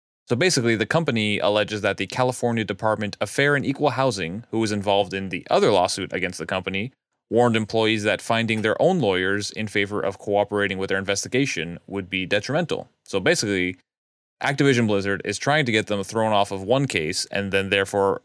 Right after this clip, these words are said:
seen as incompetent to do the other case. So good for them, finding new ways to find new lows.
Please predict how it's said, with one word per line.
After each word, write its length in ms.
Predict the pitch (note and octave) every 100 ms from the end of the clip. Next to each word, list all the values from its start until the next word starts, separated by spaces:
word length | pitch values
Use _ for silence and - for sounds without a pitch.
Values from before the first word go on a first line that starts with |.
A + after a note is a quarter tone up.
| -
seen 240 | - G#2+
as 100 | G2
incompetent 560 | - A2+ B2+ A#2+ A2+ G#2+
to 80 | -
do 120 | A2+
the 120 | C#3
other 160 | F#3+ C#3
case. 380 | - - - - -
So 200 | B2+ - _ _ _ _ -
good 120 | G3+
for 100 | A2+
them, 200 | B1+ A1 _ _ _
finding 360 | - C3+ B2 A#2+ -
new 220 | B2+ C3
ways 480 | G#2 F2+ F2+ - - _ _ _ -
to 80 | -
find 400 | G#2 G2 F#2+ F2+
new 160 | G2
lows. 380 | E2 C#2 -